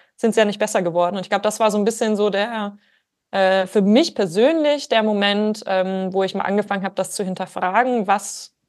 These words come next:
brauche ich dann eigentlich, ähm, im Leben, auch vor allem an materiellen Dingen. Das war so der,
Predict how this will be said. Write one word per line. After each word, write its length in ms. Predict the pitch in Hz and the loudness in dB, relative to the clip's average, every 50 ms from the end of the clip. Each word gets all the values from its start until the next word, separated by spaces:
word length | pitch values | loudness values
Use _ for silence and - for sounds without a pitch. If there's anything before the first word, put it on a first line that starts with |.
| _ _ - | _ _ -6
brauche 360 | - 175 - 175 240 262 330 | -2 0 2 4 2 2 0
ich 80 | - - | -2 -2
dann 180 | 294 262 262 | -2 -2 0
eigentlich, 680 | - 240 240 240 240 247 240 240 240 233 226 233 - - - | 0 0 -2 0 -2 -2 0 0 0 0 -2 -4 -8 -8 -6
ähm, 380 | 220 220 214 214 220 220 220 | -6 -4 -4 -4 -4 -6 -6
im 220 | - - 247 202 208 | -6 -6 -4 -2 -2
Leben, 520 | 214 214 214 220 214 214 208 208 208 - | 0 2 4 4 4 2 0 -2 -2 0
auch 160 | - 202 - | 0 -2 0
vor 140 | - - - | 0 0 0
allem 160 | 214 214 214 | 2 2 0
an 100 | 202 196 | 0 0
materiellen 600 | 196 202 202 - - 202 190 185 190 190 190 185 | 0 -2 -2 0 -2 0 2 2 2 0 0 -2
Dingen. 400 | 190 214 214 254 294 320 359 392 415 _ - _ _ _ _ - | -2 -2 -2 -2 -2 -4 -6 -8 -10 _ -20 _ _ _ _ -12
Das 120 | - 185 202 | -8 -4 0
war 120 | 202 196 | 0 0
so 100 | 202 202 | 0 2
der, 380 | 185 190 185 185 185 190 185 | 2 4 4 4 2 0 -4